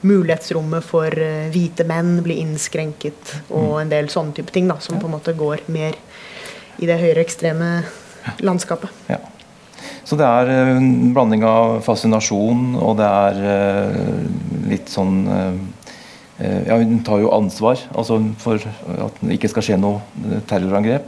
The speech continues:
Speaker 1: Mm.
Speaker 2: eh, og som på en måte, som hun innleder på en måte et vennskap eller bekjentskapsforhold til han da, følger litt med.
Speaker 1: Ja.
Speaker 2: Kan du lese et, en passasje, eh, om Aksel, som beskriver han litt grann?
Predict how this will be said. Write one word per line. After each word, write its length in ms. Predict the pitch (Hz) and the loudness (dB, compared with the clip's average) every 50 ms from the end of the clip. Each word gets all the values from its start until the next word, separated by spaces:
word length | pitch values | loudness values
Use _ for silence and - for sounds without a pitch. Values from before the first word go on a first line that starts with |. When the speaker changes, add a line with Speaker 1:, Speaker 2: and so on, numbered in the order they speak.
| - - | -8 -4
Speaker 1:
Mm. 180 | 262 302 294 262 | 0 2 4 4
Speaker 2:
eh, 300 | 110 113 113 110 110 110 107 | 4 4 4 2 2 0 0
og 60 | 104 | -2
som 160 | - 107 107 | -2 -4 -4
på 180 | 107 - - 104 | -4 -4 -4 -2
en 60 | 98 | 0
måte, 280 | 101 104 101 104 101 - | 0 0 0 0 -2 0
som 100 | - 101 | 0 2
hun 240 | 98 98 101 101 98 - - - | 2 2 2 0 -2 -6 -4 -2
innleder 320 | 107 95 95 98 92 98 | 0 2 2 2 0 0
på 60 | - - | 0 0
en 40 | 101 92 | 0 0
måte 40 | - | 0
et 60 | 92 | 0
vennskap 580 | 87 104 95 87 82 - - 101 98 98 - - | 2 2 2 2 2 0 0 0 0 0 0 -2
eller 320 | 98 95 101 98 98 95 95 - - - - - - - - | -2 0 0 0 0 -2 -4 -6 -12 -18 -18 -18 -14 -8 -6
bekjentskapsforhold 1000 | 117 - 95 87 87 - - - - - - - - 98 104 104 110 107 107 | -2 0 0 0 0 -2 -4 -6 -6 -10 -8 -4 -2 0 2 2 0 -2 -2
til 120 | - 104 92 | -2 -2 0
han 160 | 87 90 98 | 2 2 2
da, 120 | 95 92 87 | 2 2 0
følger 260 | - - - 87 80 | -2 -4 -6 -6 -6
litt 140 | 80 - - | -6 -4 -2
med. 180 | 90 85 95 107 - - - - - - | 0 0 0 -2 -6 -12 -20 -20 -10 -4
Speaker 1:
Ja. 140 | - 240 247 - - - - - - - - - - - - - - | -2 -2 -2 -2 -6 -14 -20 -20 -20 -20 -20 -20 -20 -20 -16 0 4
Speaker 2:
Kan 100 | 127 131 | 4 6
du 60 | 135 | 6
lese 440 | 127 123 123 104 80 78 - - - | 6 6 4 4 4 0 -2 -2 0
et, 400 | 101 85 92 101 - - - - | 2 2 2 0 -2 -6 -2 0
en 180 | 98 104 107 101 | 2 2 2 2
passasje, 560 | 104 98 - 101 90 87 - - 113 107 104 107 - - | 0 -2 0 0 0 0 0 0 0 0 0 -2 -2 -2
eh, 760 | 87 101 98 95 98 98 98 98 98 98 98 95 95 95 95 95 92 - - - - - - - - - - - - 110 | 0 2 2 2 2 2 2 0 0 0 0 0 0 -2 -4 -6 -8 -12 -14 -16 -16 -16 -20 -20 -20 -20 -20 -6 -2 2
om 200 | 101 196 208 - | 2 4 4 4
Aksel, 460 | - - - - - 151 185 240 247 240 - - - - | 2 0 -4 -2 0 2 2 2 0 -2 -6 -10 -8 -8
som 200 | 110 107 110 107 | -6 -4 -2 -2
beskriver 420 | 107 - - - 98 85 80 80 | -2 -2 -2 -2 0 0 0 0
han 140 | 101 95 92 | 0 0 0
litt 160 | 95 95 - - | 0 -2 -2 -2
grann? 220 | - 185 240 - | 0 0 0 0